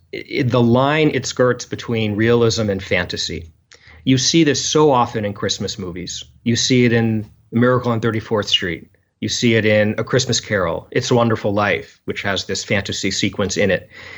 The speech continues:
And, and, and sort of this air of magic about it from the very beginning where we, you know, see angels in, in heaven talking about George Bailey. Home Alone has fantasy in the way that the Macaulay Culkin character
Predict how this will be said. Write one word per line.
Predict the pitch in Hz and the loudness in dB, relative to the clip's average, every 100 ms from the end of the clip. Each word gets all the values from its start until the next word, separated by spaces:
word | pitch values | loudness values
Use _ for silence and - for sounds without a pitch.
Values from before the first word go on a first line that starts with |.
| - - - _ _ | -18 -20 -20 _ _
And, | 110 117 113 110 110 | -2 2 2 0 0
and, | 113 117 | -2 0
and | 113 | -2
sort | 107 131 117 | 0 0 0
of | |
this | 107 - | -2 -2
air | 117 117 107 | 0 2 0
of | |
magic | 104 104 101 98 98 | -2 -4 -4 -6 -6
about | 90 85 82 | -6 -4 -4
it | - - - | -8 -14 -4
from | 92 | -2
the | 95 | 0
very | 98 98 | 2 2
beginning | 92 90 98 95 90 | 0 0 0 0 0
where | 82 | -2
we, | 87 90 87 _ - | -2 -6 -8 _ -6
you | 87 | -2
know, | 82 | 0
see | 82 - 95 90 87 87 - _ _ _ _ - - | 0 2 4 2 0 -4 -18 _ _ _ _ -6 2
angels | 120 113 95 95 104 | 4 4 4 2 0
in, | 95 92 | -2 -2
in | 104 98 | -2 0
heaven | 101 98 87 | 0 0 -2
talking | 95 95 104 | -2 0 0
about | 95 92 85 | 0 0 0
George | 101 92 | -2 0
Bailey. | 110 104 95 78 _ - - - - | 2 2 2 -4 _ -20 -20 -20 -14
Home | - 156 175 | 0 4 6
Alone | 127 123 165 180 117 104 101 _ _ _ | 6 6 6 4 4 0 -8 _ _ _
has | 117 117 - | -4 -4 -2
fantasy | 117 113 - - 117 104 104 107 _ _ _ - | -2 0 -4 -6 -4 -2 -4 -8 _ _ _ 0
in | 135 | 4
the | 123 | 4
way | 117 127 127 123 123 | 4 4 4 4 4
that | 117 110 104 | 2 -2 -2
the | 113 | -6
Macaulay | 98 120 120 | -2 0 0
Culkin | 110 165 175 123 | 0 -2 0 -4
character | - 95 92 - 98 95 | 0 0 0 0 -2 -2